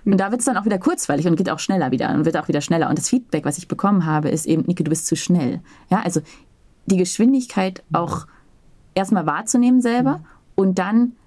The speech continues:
Speaker 1: wenn ich meine eigene Geschwindigkeit gefunden habe, deine Mitmenschen, alle, die dazu sich zugehörig fühlen und damit du dich auch zugehörig
Speaker 2: Mhm.
Speaker 1: mit den anderen fühlst, eine gemeinsame Geschwindigkeit zu finden und zu sagen,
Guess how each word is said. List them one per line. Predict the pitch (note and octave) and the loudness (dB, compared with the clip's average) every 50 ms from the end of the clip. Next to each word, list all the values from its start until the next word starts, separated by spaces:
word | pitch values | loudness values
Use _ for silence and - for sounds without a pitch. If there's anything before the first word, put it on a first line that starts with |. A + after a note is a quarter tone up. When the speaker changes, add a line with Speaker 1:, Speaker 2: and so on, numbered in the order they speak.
| _ - | _ -2
Speaker 1:
wenn | F#3+ F#3 | 0 2
ich | F#3+ F#3 G3+ | 2 4 2
meine | G3+ F3+ F3+ F3 - | 2 2 2 0 0
eigene | - F#3+ G3 G#3+ G3+ F#3 | -2 0 0 0 0 2
Geschwindigkeit | F#3 F3+ - - G3+ G#3+ G3+ F#3 - - G3 F3+ F3+ - | 0 -2 -2 2 2 2 0 0 -4 -2 -2 -2 -2 -2
gefunden | - F3+ - - B3 C4 C#4 - - G3+ F3+ F3 | -4 -6 -2 0 2 2 2 2 0 0 2 2
habe, | F3 F3 F3 F#3 F#3 G#3 G#3+ A#3 B3 - - - - - - _ _ _ _ _ _ - | 2 2 2 0 0 2 0 0 0 -2 -12 -20 -20 -20 -20 _ _ _ _ _ _ -6
deine | - F#3 F#3 F#3 F#3+ F3+ | -4 -2 2 2 4 4
Mitmenschen, | F#3 A3+ B3 - - - G3 F#3 F3+ F3+ F3+ - G#3 G#3 A#3+ C4 - | 4 2 2 0 0 2 2 4 2 2 2 0 2 2 2 2 0
alle, | - F#3 F#3+ A3 G#3+ | -2 -2 0 0 0
die | F#3 F#3+ F#3 F3 - _ _ _ _ _ _ _ - | 2 0 -2 -2 -4 _ _ _ _ _ _ _ -2
dazu | - G3 F#3+ F3+ - _ _ - - - A3+ A3 | -2 -2 -2 -2 -6 _ _ -10 -2 0 2 2
sich | G3+ F3+ F#3+ F#3 - | 2 2 0 0 -2
zugehörig | - - - C4+ A3+ G#3+ F#3 F3+ E3+ E3 E3+ - | -4 -2 0 2 2 4 2 2 2 0 -4 -6
fühlen | - - G#3 A3 | -2 0 2 2
und | - F#3 F3+ | 2 2 2
damit | E3+ F3 F#3 F#3 - | 2 2 2 0 2
du | - C4+ C#4 C#4+ | 2 2 2 4
dich | A3+ A3 G#3 - - | 2 0 -2 -2 -6
auch | F#3 - | -6 -6
zugehörig | - - G3+ G3 F#3+ F#3 F3 F3+ F3 - F3 | -4 -2 0 2 2 2 2 0 -2 -4 -6
Speaker 2:
Mhm. | D#3 D3 | -2 -2
Speaker 1:
mit | F#3+ F#3 | 0 0
den | F3 - | 0 0
anderen | - G3 G3+ F#3+ F#3 | 0 0 2 0 0
fühlst, | - - G3+ - - - - - - - - _ - | 2 0 -2 -2 -2 -10 -20 -20 -20 -20 -18 _ -2
eine | F3+ | 0
gemeinsame | F3+ F#3 F#3 F3+ F3+ F#3 F#3 F3+ F3 | 2 2 2 2 2 0 2 2 2
Geschwindigkeit | F3 F3 - F3+ F3 E3+ - - D#3+ D3+ | 0 0 0 0 0 0 0 -2 -4 -4
zu | - - | -4 -8
finden | - - G3 F#3+ E3+ F#3 - | -2 -2 -2 2 2 2 2
und | D3+ F3 | 2 0
zu | - E3 | -2 -2
sagen, | D#3+ F3 F3 F3+ F3+ F3 F3+ | -2 -2 -2 0 0 -2 -2